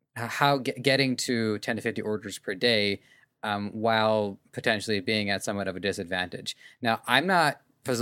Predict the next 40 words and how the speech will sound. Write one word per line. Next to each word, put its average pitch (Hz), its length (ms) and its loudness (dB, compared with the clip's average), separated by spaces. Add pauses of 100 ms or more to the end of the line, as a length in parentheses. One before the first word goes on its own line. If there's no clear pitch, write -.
(160)
posing 120 260 2
this 113 140 0
question 110 440 0
so 110 120 -2
that 101 140 2
you 104 100 0
can 104 120 -4
provide 95 260 2
the 90 80 -6
solution. 107 640 -2
That's, - 280 -4 (280)
I 107 80 -4
don't 104 120 -2
think 107 100 -2
that's 95 140 -6
fair, 123 260 0
but 113 220 -2
I, 110 160 2 (140)
I 110 100 2
would 147 200 2
like 147 120 2
to 143 100 -2
know 117 480 2 (420)
just 127 340 2
some 139 220 4
of 131 120 4
the 123 100 4
experiences 113 800 2
that 104 140 0
you've 107 520 -2 (120)
learned 110 360 2
from 104 240 -2
some 113 120 0
of 104 60 -2
the 98 60 -2
people 104 200 0
that 95 120 -4
you've 95 100 -4
worked 120 300 -2
with, 101 300 0